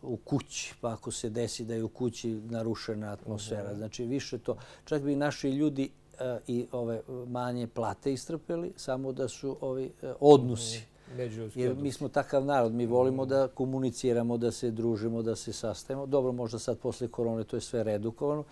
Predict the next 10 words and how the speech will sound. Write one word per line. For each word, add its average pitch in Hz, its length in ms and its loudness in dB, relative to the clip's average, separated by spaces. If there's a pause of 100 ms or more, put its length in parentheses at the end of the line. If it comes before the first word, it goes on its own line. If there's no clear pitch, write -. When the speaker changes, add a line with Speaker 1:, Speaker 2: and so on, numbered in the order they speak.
(120)
Speaker 2:
Mhm. 117 180 -12
Speaker 1:
ali 123 320 4
generalno 139 600 6
tim, 139 360 -2
taj 131 140 2
mediteranski 123 880 2
tip, 127 260 -4
on 131 140 -2
je 123 80 0
takav. - 440 -8